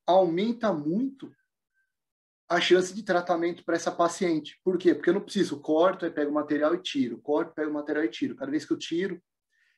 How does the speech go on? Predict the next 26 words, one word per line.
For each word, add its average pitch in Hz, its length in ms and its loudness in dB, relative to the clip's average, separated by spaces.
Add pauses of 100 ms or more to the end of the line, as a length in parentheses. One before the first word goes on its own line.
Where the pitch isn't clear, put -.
(100)
eu - 140 -6
perco 170 300 4
o - 40 -2
soro, 160 480 4
perco 160 280 0
o - 60 -4
tempo. 151 380 0 (480)
Então, 160 160 0
esse - 180 2
aqui 208 340 -4 (480)
é 143 80 0
rapidinho. 147 720 0 (680)
Essa 180 640 4
colega, 147 640 2 (240)
é 139 80 2
uma 147 120 2
colega 151 240 4
experiente 139 640 0
que - 100 -16
fez 131 240 -6
procedimento, 123 840 -8
tava 131 260 0
junto 131 260 -6
acompanhando 123 680 -4
aí 123 180 -8
pra, 113 340 -10